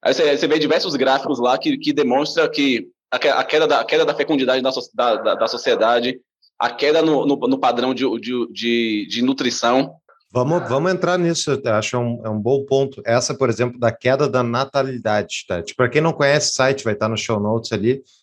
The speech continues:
Speaker 2: é um site que mostra que em mil novecentos, como em mil novecentos e setenta e um foi quebrado o vínculo do ouro, ah, né, o vínculo final das moedas, ah, fiduciárias, as moedas fiat com o ouro, ali, basicamente, os governos, o governo americano ganhou a possibilidade de imprimir moeda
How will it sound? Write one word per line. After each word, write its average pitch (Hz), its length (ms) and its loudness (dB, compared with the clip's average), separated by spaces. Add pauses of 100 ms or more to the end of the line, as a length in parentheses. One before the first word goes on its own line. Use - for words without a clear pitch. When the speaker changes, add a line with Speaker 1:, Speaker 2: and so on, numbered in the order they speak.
Speaker 2:
é 127 60 2
um 127 80 2
site 135 340 0
que 147 80 -4
mostra 127 420 0
que 110 140 -10
em 113 40 -2
mil 117 120 -2
novecentos, 123 400 -4
como 151 240 -2
em 151 40 -4
mil 135 120 0
novecentos 127 320 -2
e - 20 -8
setenta 113 300 -2
e 110 60 2
um 101 60 -2
foi 104 140 -2
quebrado 104 460 2
o 107 40 -2
vínculo 104 380 -4
do 101 160 -2
ouro, 101 380 2 (340)
ah, 92 440 2
né, 98 100 0
o 98 120 4
vínculo 123 440 0
final 120 500 2
das 104 200 -2
moedas, 113 640 0
ah, 98 260 -6 (240)
fiduciárias, 113 680 2
as 90 80 -8
moedas 107 380 0
fiat - 380 -4
com 123 120 0
o 117 60 2
ouro, 127 420 0 (320)
ali, 120 320 2
basicamente, 131 600 -2
os 123 60 -10
governos, 123 560 -4
o 120 120 -8
governo 107 340 0
americano 120 580 0
ganhou 127 240 2
a 127 80 0
possibilidade 120 500 -2
de 120 120 -4
imprimir 139 440 0
moeda 135 540 2